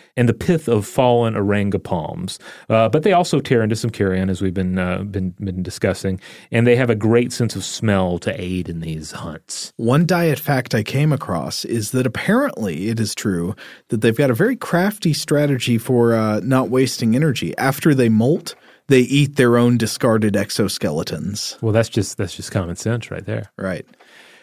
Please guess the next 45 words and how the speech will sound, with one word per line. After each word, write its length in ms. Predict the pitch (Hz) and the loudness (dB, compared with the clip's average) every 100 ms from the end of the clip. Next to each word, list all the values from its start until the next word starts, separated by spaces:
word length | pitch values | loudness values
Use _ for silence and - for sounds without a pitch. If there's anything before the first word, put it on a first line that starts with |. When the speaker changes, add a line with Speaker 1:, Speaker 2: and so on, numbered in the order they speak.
| _ | _
Speaker 1:
So 360 | - 151 143 143 | 0 4 4 2
Speaker 2:
I 100 | 127 | 4
mean, 180 | 127 117 | 4 4
who 320 | 101 170 180 | 4 4 4
out 240 | 151 131 | 2 2
there 220 | - - 123 | 2 2 2
Speaker 1:
<laughs> 100 | 110 | 2
Speaker 2:
picks 320 | 143 - - | 2 0 0
their 160 | 123 | 0
dead 240 | 113 110 107 | 2 2 0
skin 320 | - 120 110 | 0 2 2
and 160 | 101 101 | 2 2
doesn't 340 | 104 101 95 - | 0 0 -4 -4
eat 180 | 98 | -4
it? 220 | 82 - - - | -6 -10 -12 -4
Speaker 1:
Oh. 320 | 117 98 78 _ - | -2 0 -4 _ -10
<laughs> 140 | - - - 1077 1077 1077 1077 1077 1077 1077 - _ _ _ _ _ - - - 117 - - - - - - | -10 -10 -10 -6 -6 -4 -4 -4 -6 -20 -20 _ _ _ _ _ -10 -10 -12 -14 -6 -8 -6 -10 -8 -6
Speaker 2:
Too 160 | - 196 | 2 4
much 260 | 185 175 - | 6 2 2
for 200 | 196 180 | 4 4
you 120 | 160 | 4
now, 300 | 156 165 175 | 4 4 4
Robert? 420 | 185 185 196 185 | 2 2 2 4
Speaker 1:
Yeah, 220 | 143 131 | 4 4
now 140 | 123 135 | 4 4
Speaker 2:
I 40 | |
Speaker 1:
it's, 100 | 147 | 2
it's 100 | - | 4
Speaker 2:
shift 200 | 120 - | 4 4
Speaker 1:
just 120 | 143 180 | 4 4
Speaker 2:
over 40 | |
Speaker 1:
gotten 160 | 160 165 | 6 6
Speaker 2:
to 60 | 135 | 4
Speaker 1:
gross. 120 | 107 | 6
Speaker 2:
primates, 680 | - 180 185 147 127 127 135 | 6 6 4 4 4 2 0
and 100 | 127 | 2
now 180 | 139 | 4
you're 180 | 147 135 | 4 4
like, 260 | 123 120 101 | 4 2 2
"No, 640 | 120 131 123 110 107 107 | 2 4 4 2 0 0
I 100 | 120 | 2
won't 260 | 127 120 - | 4 2 0
take 260 | 139 120 | 0 2
it." 200 | 110 101 _ _ _ - - - - - - - - | 0 -2 _ _ _ -18 -18 -16 -18 -18 -18 -6 2
Speaker 1:
Um, 320 | 127 123 | 6 6